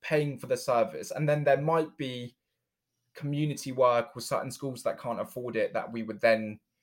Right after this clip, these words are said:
you know, offer on a, on a subsidy basis or, or even pro bono basis. And that's, that's probably the stage we want to get to, um, uh, kind of longer term. And I think that two,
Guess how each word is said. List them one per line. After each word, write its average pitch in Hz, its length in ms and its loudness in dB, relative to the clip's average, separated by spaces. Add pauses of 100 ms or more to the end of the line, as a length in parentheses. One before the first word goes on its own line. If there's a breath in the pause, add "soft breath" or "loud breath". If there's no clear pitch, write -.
you 127 80 -6
know, 110 120 -4
offer 110 380 2
on 110 100 -2
a, 107 120 0 (280)
on 113 120 -4
a 104 40 -4
subsidy 113 520 -6
basis 101 520 -4
or, 101 320 -6
or 104 200 -8
even 101 240 -8
pro 98 200 -2
bono 104 460 0
basis. 87 400 -8
And 107 140 -6
that's, - 200 -2 (160)
that's - 200 -2 (120)
probably 180 460 2
the 147 140 -2
stage 139 420 -2
we 135 80 -12
want 123 220 -8
to - 100 -16
get 123 280 -2
to, 175 220 -10 (520)
um, 127 560 4 (920)
uh, 113 360 2
kind 123 180 -4
of 117 60 2
longer 123 280 0
term. 110 400 0
And 113 100 -2
I 113 40 2
think 131 180 -6
that - 320 0
two, 143 280 -4